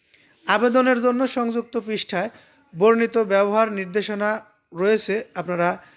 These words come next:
সেই নির্দেশনা মেনে আবেদন করতে পারবেন। আমরা এই নিউজটি আর দীর্ঘায়িত করব না, শুধুমাত্র শেষ করার আগে কিছু কথা বলতে চাই। সেটা হচ্ছে, আমাদের এই চ্যানেলের মাধ্যমে সরকারি বেসরকারি সকল শিক্ষক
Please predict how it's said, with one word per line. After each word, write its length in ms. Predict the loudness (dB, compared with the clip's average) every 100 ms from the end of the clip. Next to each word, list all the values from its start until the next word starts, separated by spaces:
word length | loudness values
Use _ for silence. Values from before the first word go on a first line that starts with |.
| _ -10
সেই 380 | 0 2 2 -2
নির্দেশনা 540 | -6 -2 -2 -2 -2
মেনে 280 | -2 -2 -2 -2 0
আবেদন 320 | 0 0 -2
করতে 320 | -4 -6 -8
পারবেন। 380 | -8 -8 -8 -6
আমরা 380 | -2 0 2 0 -8 -20 -20 -12
এই 160 | -4 0
নিউজটি 480 | 2 0 0 -4 -2
আর 140 | -2
দীর্ঘায়িত 400 | -2 -2 -2 -2
করব 280 | -2 -2 -2
না, 180 | -4 -6 -10
শুধুমাত্র 640 | -8 -4 -4 -2 -2 -2 -8 -20 _
শেষ 260 | -2 0 2
করার 260 | 2 4 4
আগে 200 | 2 -2
কিছু 260 | -6 -8 -4
কথা 260 | -4 -2
বলতে 300 | -4 -4 -6
চাই। 160 | -6 -6
সেটা 280 | -6 -2 -2
হচ্ছে, 200 | -2 -4
আমাদের 300 | -2 -2 -4
এই 60 |
চ্যানেলের 400 | -4 -2 -2 -2
মাধ্যমে 400 | -2 -4 -2 -2 -4 -8 -20 -20 -4
সরকারি 440 | 0 2 2 0
বেসরকারি 480 | 0 -4 -6 -4 -4
সকল 360 | -4 -6 -8 -8 _ _ -16
শিক্ষক 480 | -8 -8 -4 -4